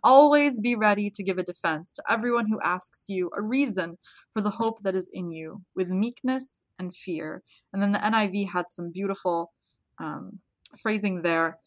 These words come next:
"But in your hearts revere Christ as Lord. Always be prepared to give an answer to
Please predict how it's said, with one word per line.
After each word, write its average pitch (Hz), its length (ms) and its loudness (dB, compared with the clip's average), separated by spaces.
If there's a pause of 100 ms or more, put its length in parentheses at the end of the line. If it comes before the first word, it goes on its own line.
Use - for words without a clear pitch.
(220)
"But 214 120 -2
in 262 120 6
your 254 140 6
hearts 240 400 2
revere 208 340 0
Christ 247 480 2
as 262 160 0
Lord. 180 480 0 (200)
Always 220 380 4
be 208 120 -2
prepared 190 420 -2
to 180 60 -16
give 175 120 -4
an 180 80 -2
answer 175 300 -6
to - 140 -12